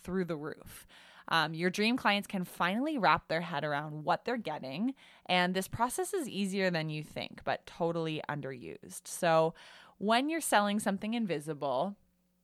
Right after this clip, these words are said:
I want you to ask yourself, do your dream clients understand exactly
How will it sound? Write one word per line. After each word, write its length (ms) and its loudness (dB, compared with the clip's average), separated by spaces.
I 40 -2
want 200 2
you 80 2
to 100 6
ask 240 4
yourself, 420 -4
do 100 -4
your 220 0
dream 240 0
clients 340 0
understand 640 -2
exactly 1000 2